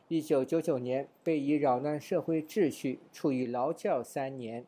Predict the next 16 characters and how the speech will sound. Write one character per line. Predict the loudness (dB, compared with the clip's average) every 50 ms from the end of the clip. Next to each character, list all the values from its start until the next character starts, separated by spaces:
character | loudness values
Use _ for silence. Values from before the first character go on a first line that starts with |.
| _ _ _
二 | -2 -2 0
零 | 0 0 -2 -2
零 | -2 -2 -2
九 | -2 -2 -2
年 | -2 -2 -4 -6 -6
再 | -2 0 0 0 0
度 | 0 -2 -4
被 | 0 0 2 2 2 0
捕， | 0 -2 -4 -4 -4
十 | -8 -6 -2 0 2
二 | 2 2
月 | 2 2 2
二 | 2 2 0 0
十 | 0 0 0
五 | 0 0 0 -2 0
日 | 2 2 0 0